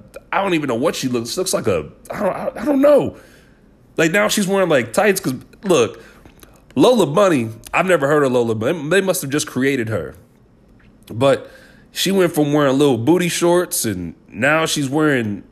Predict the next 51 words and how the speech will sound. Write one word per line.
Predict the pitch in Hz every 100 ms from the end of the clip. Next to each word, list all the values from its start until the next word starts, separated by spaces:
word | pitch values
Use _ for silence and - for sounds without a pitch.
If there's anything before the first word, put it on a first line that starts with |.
| -
now | - 156 175
she's, | 170 143
you | -
know, | 156 110
it's | 113
not | 135 156
as | 151
much | 143 107
skin, | - - 170 160 165
and, | 127 95 90 - - - - - - - - _ - _ - _ _ _ _ -
you | 143
know, | 135 120
th-, | 123 170 170
you |
could | 220 165
totally | 190 180 165
tell, | 139 160 147
man, | 131 127 123
that | 117
this | 131
is | 113
kind | 143 123
of |
a, | 98 87
a, |
so, | 98 - 135 -
a | 98
social | - 135 127 117
gesture | 113 127 - 104
to, | 95 107 - - -
and, | - 175
and, | 156 156
and | 151 127
granted, | 147 160 131 127 - - - -
it | 143
is, |
it's | 147 143 151
also | 160 151
a | 143
way | 135
to | 123
show | 113 135 127
that | 117
women | 101 131 135 120
can | 131
also, | 110 110 131 131 117 104 95
at | -
least | 117 131 -
for | 110
this | 120 180
film, | - 107 95